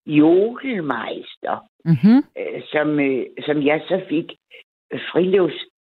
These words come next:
Speaker 1: øh, koncert, hvis jeg må sige det på den måde.
Speaker 2: Ja.
Speaker 1: Og det var jo en fantastisk oplevelse. Og, øhm, hvorfor jeg, nu vil jeg så ikke høre en jodelsang i,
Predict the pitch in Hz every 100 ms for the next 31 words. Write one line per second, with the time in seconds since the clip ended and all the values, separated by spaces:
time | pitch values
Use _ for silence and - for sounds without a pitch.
0 | _ _ _ 135 131 92 - - - 139
1 | 131 123 - 131 113 113 - 120 - -
2 | 110 110 - - _ - - - 156 -
3 | - - - 117 107 113 113 113 107 123
4 | - - 170 156 220 - 139 147 135 113
5 | - - - 117 113 - - 107 - 95
6 | 82 - 90 - 58 62 - - - _
7 | - - - - - - 131 123 123 127
8 | 127 117 113 95 - - - _ - 113
9 | 143 160 202 220 185 151 107 - - 160
10 | 165 165 180 151 131 - 143 147 143 160
11 | 151 151 139 131 131 143 147 135 - 110
12 | 110 67 87 107 110